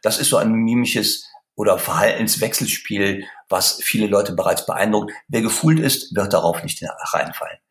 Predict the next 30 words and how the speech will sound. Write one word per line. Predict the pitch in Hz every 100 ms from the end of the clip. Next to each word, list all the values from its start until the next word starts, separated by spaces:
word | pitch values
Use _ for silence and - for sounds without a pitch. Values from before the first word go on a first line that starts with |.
| - -
Und | 98
das | 95
ist | 80 -
ja | -
auch | -
Ziel, | - 120 135 127 - - _ - _ _ -
was | 95 -
wir | 92
machen, | 101 - 127 127 - -
die | 196 - - -
Mimik | 92 98 117 120 120 120 -
oder | 104 92
das | 92
Verständnis | 90 - 107 - -
für | -
die | 101
Mimik | 104 104 104 104 - _ _ _ _
wieder | - 95 107 107
zu | - -
vergrößern, | - 82 - - 101 123 123 - 123 127 127 - - - -
das | -
Verständnis | 104 - - 110 - -
dafür, | 107 107 113
dass | 101 - -
ich | -
die | 127
echte | 127 - -
Emotion | 104 - 104 104
sehen | 92 95 98 95 92
kann. | - 87 78 -